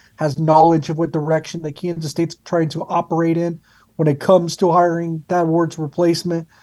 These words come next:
You know, you, you hear all the, the common names that you're always going to hear when this vacancy is made, especially at the position. You, you know, the Stanton Webbers, the,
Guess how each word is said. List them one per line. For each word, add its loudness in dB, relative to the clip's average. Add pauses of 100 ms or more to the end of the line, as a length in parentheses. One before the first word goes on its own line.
(320)
You 0
know, 4
you, -4
you 0
hear 4
all 8
the, 4
the 2
common -2
names -4
that -10
you're 0
always 2
going -6
to -6
hear 2
when -2 (580)
this 2 (340)
vacancy 2
is 0
made, -2 (200)
especially -2
at -4
the -6
position. -2
You, -6 (240)
you -4
know, 4
the 0
Stanton -2
Webbers, 0
the, -6